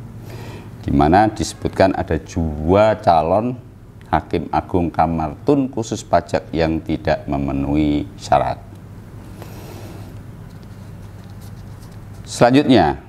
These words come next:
bahwa Komisi Yudisial secara konstitusional dalam pasal dua puluh empat B Undang-Undang Dasar seribu sembilan ratus empat puluh lima mempunyai wewenang mengusulkan pengangkatan hakim agung, dan Komisi Yudisial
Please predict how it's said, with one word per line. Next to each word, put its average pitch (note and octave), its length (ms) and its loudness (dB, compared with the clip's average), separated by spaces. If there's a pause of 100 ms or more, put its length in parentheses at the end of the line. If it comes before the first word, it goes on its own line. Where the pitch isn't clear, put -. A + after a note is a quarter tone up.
(240)
bahwa G#2+ 480 6
Komisi C#3+ 400 2
Yudisial G2 640 2 (320)
secara A2 400 2
konstitusional F2+ 960 -4 (880)
dalam D2+ 320 4
pasal G#2 400 4
dua F2+ 160 2
puluh F2+ 240 -4
empat - 320 0
B D#2 240 0 (880)
Undang-Undang D#2+ 320 4
Dasar D2+ 320 2 (160)
seribu D2+ 240 -4
sembilan D2 160 0
ratus D2 160 -2
empat C#2 240 0
puluh C#2 160 -2
lima - 240 -2 (160)
mempunyai A2 560 4
wewenang A#2 480 2 (720)
mengusulkan F2 720 4 (160)
pengangkatan F#2+ 640 2
hakim G#2+ 160 2
agung, G2 340 0 (920)
dan D#2 320 6
Komisi F#2 400 4
Yudisial A#2 560 4